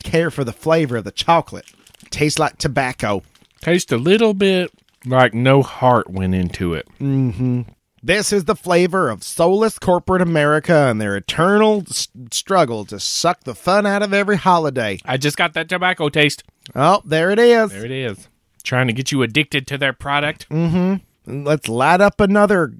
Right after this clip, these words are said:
Speaker 1: Crunch Bar and do a, a, a bong toke with, from it.
Speaker 2: Oh, goodness.
Speaker 1: I've been watching Nightline all week.
Speaker 2: Oh.
Speaker 1: I'm terrified.
Speaker 2: I saw commercials. I
Speaker 1: Terrified.
Speaker 2: didn't want to.
Speaker 1: Mm-mm.
Speaker 2: It scared me.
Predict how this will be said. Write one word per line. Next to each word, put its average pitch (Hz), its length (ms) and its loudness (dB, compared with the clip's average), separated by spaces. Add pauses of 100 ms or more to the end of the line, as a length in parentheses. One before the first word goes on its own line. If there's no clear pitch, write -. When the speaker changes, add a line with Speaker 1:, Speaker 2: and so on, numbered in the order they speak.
Speaker 1:
Crunch 214 440 -2
Bar 151 460 4 (500)
and 117 300 -8 (180)
do 151 220 2
a, 143 40 -2 (120)
a, 127 80 -2 (200)
a 143 60 -6
bong 180 420 2
toke - 440 0 (440)
with, 127 200 0
from 151 240 0
it. 151 140 -2 (180)
Speaker 2:
Oh, 135 100 -6
goodness. 104 520 -4
Speaker 1:
I've 147 140 0
been 185 140 0
watching 131 380 -4
Nightline 123 500 -6
all 143 300 4
week. 131 480 0
Speaker 2:
Oh. 110 460 0
Speaker 1:
I'm 95 200 0
terrified. 113 720 0
Speaker 2:
I 95 120 -10
saw 175 340 -6
commercials. 113 680 0
I 127 140 0
Speaker 1:
Terrified. 135 60 -2
Speaker 2:
didn't 104 220 0
want 117 300 0
to. 82 260 -6 (180)
Speaker 1:
Mm-mm. 156 220 -4
Speaker 2:
It 139 260 2
scared 101 640 -2
me. 101 320 -4